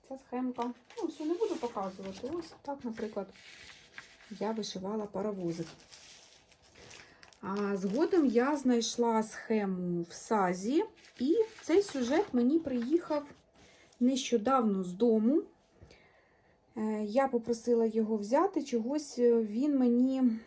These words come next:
м, а, чому я, я за нього згадала? Бо мені попалася схема на очі, схема в Сазі. Думаю, "О, він же ж у мене лежить".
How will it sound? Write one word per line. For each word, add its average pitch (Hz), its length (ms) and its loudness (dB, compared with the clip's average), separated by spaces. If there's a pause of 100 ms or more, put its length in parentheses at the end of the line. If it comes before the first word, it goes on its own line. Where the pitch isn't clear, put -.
м, 226 340 -2 (500)
а, 226 200 0 (200)
чому 320 260 0
я, 330 180 6
я 262 240 0
за 262 120 0
нього 254 300 4
згадала? 339 440 4
Бо 240 120 2
мені 269 220 2
попалася 269 540 -4
схема 185 380 -4
на 180 140 -4
очі, 180 380 -8
схема 330 400 -2
в 277 60 -10
Сазі. 185 420 -4 (580)
Думаю, 214 300 -6
"О, 220 260 4
він 294 300 2
же 277 120 -4
ж - 180 -10
у 202 40 -6
мене 240 440 2
лежить". 240 600 -2